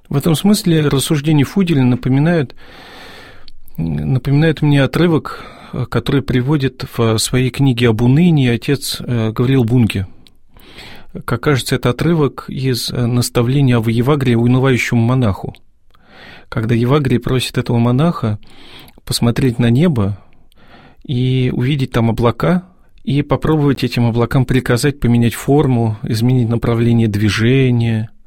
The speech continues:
И он, конечно же, говорит, что это невозможно. И Ава Евагрий, вот, собственно, в отношении других людей призывает монаха, э, как-то признать невозможность,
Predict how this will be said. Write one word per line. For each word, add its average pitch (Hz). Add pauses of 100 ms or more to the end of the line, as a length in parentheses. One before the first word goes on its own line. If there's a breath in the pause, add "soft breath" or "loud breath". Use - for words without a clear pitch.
(640 soft breath)
И 120 (300)
он, 113 (640 loud breath)
конечно 120
же, 104
говорит, 110
что -
это 98
невозможно. 113 (760 loud breath)
И 143
Ава 135
Евагрий, 127
вот, 131
собственно, 113
в -
отношении 120
других 120
людей 117
призывает 117
монаха, 113 (880 loud breath)
э, - (160)
как-то 117
признать 151
невозможность, 143